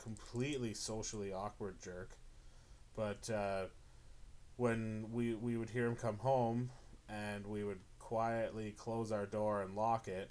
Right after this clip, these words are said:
and then just sit quietly, and he would come and bang on our door and be like, "Hey guys, wanna hang out? What's going on?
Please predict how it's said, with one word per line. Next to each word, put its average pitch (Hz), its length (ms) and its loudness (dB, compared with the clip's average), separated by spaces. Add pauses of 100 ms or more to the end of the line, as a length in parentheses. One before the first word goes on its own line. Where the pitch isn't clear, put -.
and 98 160 -6
then 98 240 -4
just 98 300 -2
sit 117 220 0
quietly, 104 580 2
and 98 80 -8
he 104 140 -4
would 98 120 -6
come 113 180 -2
and 92 180 -6
bang 104 280 2
on 107 200 2
our 101 120 2
door 107 340 4
and 104 100 0
be 104 80 2
like, 98 160 0 (560)
"Hey 208 180 12
guys, 196 480 12 (240)
wanna 196 220 12
hang 214 180 12
out? 208 300 12 (300)
What's 208 200 12
going 202 240 12
on? 196 380 12